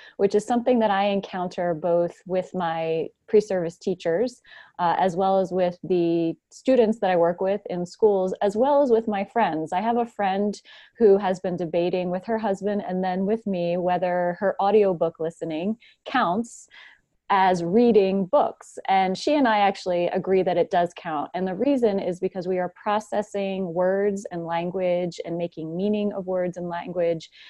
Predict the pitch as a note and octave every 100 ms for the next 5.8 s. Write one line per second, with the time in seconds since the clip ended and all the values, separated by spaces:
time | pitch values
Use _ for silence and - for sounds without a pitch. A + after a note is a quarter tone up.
0 | - - G3+ G3+ G3+ A3 F#4+ G4 D#4+ A#3+
1 | F#3+ - F3+ F#3+ F#3 - F3+ F3 - E3+
2 | - F3 E3+ - E3 - - F3 G3 B3+
3 | D4 - _ _ - G#3+ A3 A3 G#3+ A3
4 | G#3+ G#3+ A3 G#3+ A3 G#3+ G#3+ G#3 - G#3+
5 | - - G3+ - F#3+ F#3 F3+